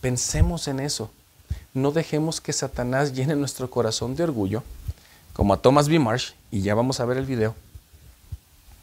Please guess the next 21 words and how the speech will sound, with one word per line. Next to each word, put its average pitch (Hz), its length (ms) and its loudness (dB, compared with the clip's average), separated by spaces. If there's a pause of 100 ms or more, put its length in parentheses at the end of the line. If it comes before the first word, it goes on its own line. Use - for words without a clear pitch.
(580)
al 131 180 6
punto 175 640 4 (600)
de 139 280 0
que 143 520 4 (680)
el 139 160 -2
Señor 151 400 -2
tenga 160 300 -4
que 151 120 -4
poner 143 480 -2 (560)
a 123 140 0
alguien 135 360 -2
más 139 180 -2
por 131 200 -6
nosotros. 120 640 -6 (2500)
Esta 147 320 2
obra 151 200 0
nunca 170 340 -4
se - 140 6
va 120 80 6
a 113 40 2
detener. 98 380 -4